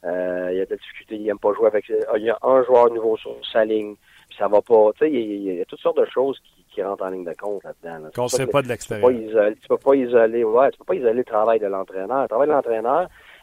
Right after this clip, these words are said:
Speaker 1: il est, il, il fait partie d'un contexte.
Speaker 2: OK. Euh, je termine avec une rapide, rapide, rapide.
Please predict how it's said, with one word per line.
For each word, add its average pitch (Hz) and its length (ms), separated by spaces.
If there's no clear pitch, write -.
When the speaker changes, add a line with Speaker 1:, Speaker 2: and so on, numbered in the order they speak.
Speaker 1:
il 98 100
est, 98 380
il, 101 520
il 101 100
fait 120 140
partie - 240
d'un 110 120
contexte. 92 480
Speaker 2:
OK. 151 140
Euh, 139 1000
je - 60
termine 156 340
avec 127 280
une 127 160
rapide, 127 360
rapide, 113 300
rapide. 98 260